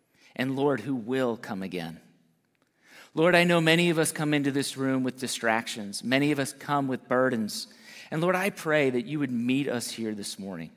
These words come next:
Lord, that your Spirit would descend in this room, that you would strengthen us, that you would calm us,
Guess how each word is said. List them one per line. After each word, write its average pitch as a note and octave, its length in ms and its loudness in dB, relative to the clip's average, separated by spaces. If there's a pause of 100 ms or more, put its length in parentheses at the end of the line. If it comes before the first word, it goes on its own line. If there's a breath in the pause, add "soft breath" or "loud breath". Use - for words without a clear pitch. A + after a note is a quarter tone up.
(500)
Lord, D3+ 180 2
that D3+ 120 0
your E3+ 100 2
Spirit F#3 420 0
would D3 140 -2
descend D#3 600 -2
in B2+ 260 -2
this A#2 280 -4
room, C#3 440 -4
that A#2+ 140 -4
you B2 140 -4
would A2+ 160 -4
strengthen D#3 600 -4
us, A2 260 -2
that A#2+ 140 -8
you A#2+ 120 -6
would A2+ 140 -6
calm C#3+ 480 -2
us, - 460 -6